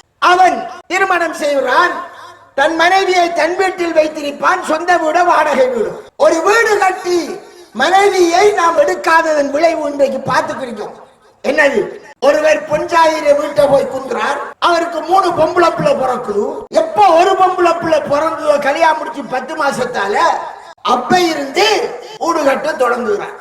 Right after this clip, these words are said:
அதனால என்ன நடக்குது? வீடு கட்ட வேண்டுமே, எடுத்த வீடு பழைய வீடு, பிள்ளை பெருக்கக்க இருபது வருஷம் ஆயிருமே,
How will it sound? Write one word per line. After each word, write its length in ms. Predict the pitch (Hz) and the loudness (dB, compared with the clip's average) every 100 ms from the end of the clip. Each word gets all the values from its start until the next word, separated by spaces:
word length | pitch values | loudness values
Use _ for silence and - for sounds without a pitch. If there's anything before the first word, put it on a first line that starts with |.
| - - | -20 -4
அதனால 400 | - 403 392 370 | 0 2 2 2
என்ன 160 | 370 359 | 0 0
நடக்குது? 500 | 349 339 339 349 339 | 0 0 0 0 2
வீடு 180 | 381 370 | 0 2
கட்ட 280 | 359 359 | 0 2
வேண்டுமே, 440 | 359 349 349 349 349 339 - - - | 2 0 -2 0 0 0 -4 -8 0
எடுத்த 320 | 349 381 381 | 0 2 2
வீடு 240 | 370 359 349 | 4 4 2
பழைய 380 | 330 359 359 | 2 2 0
வீடு, 320 | 359 359 349 339 339 - - | 0 0 0 -2 -4 -12 -10
பிள்ளை 220 | 302 392 | 0 2
பெருக்கக்க 460 | 381 370 359 359 349 | 4 4 2 -2 0
இருபது 360 | 339 330 381 381 | 0 4 4 4
வருஷம் 360 | 359 302 254 | 2 2 2
ஆயிருமே, 440 | 339 339 339 339 | 2 2 -2 -2